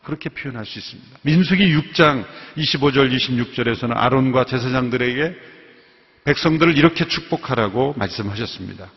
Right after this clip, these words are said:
민수기 육 장 이십오 절, 이십육 절의 말씀을 같이 읽겠습니다. 시작. "여호와께서 그 얼굴을 내게 비추시고 내게 은혜 베푸시기를 비노라. 여호와께서 그 얼굴을 너를 향해 드시고 내게 평강을 주시기를 비노라."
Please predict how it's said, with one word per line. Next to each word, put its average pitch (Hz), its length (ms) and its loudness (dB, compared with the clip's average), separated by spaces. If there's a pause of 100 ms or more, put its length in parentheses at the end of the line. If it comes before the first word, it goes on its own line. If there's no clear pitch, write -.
(340)
민수기 135 300 2
육 135 180 4
장 139 200 4
이십오 135 340 0
절, 147 140 4
이십육 143 480 0
절의 143 180 4
말씀을 113 580 -2 (260)
같이 - 260 -8
읽겠습니다. - 580 -12 (240)
시작. 107 520 -2 (720)
"여호와께서 131 840 4
그 123 100 -8
얼굴을 131 640 -4
내게 131 280 -2
비추시고 98 680 -12 (280)
내게 123 260 0
은혜 143 400 0
베푸시기를 127 1000 -6
비노라. 95 340 -8 (560)
여호와께서 131 600 2
그 135 120 -2
얼굴을 139 480 -2 (200)
너를 143 320 4
향해 156 440 -2
드시고 90 480 -8 (240)
내게 113 260 -2
평강을 139 680 -2
주시기를 98 420 -6
비노라." 90 340 -10